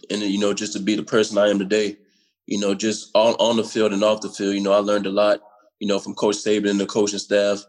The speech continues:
You know, I'm just very grateful for the opportunity, you know, they gave me.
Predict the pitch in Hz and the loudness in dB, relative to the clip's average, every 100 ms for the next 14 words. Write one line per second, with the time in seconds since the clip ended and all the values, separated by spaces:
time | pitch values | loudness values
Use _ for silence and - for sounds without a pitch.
0 | - - 101 101 113 101 107 104 101 110 | -12 -6 0 2 2 2 2 2 2 2
1 | 107 104 101 98 101 - - 110 107 101 | 2 -4 0 4 2 2 -4 0 0 0
2 | 101 - _ _ _ - 98 95 98 101 | -4 -8 _ _ _ -2 2 2 0 -2
3 | 101 92 95 | -2 -2 -2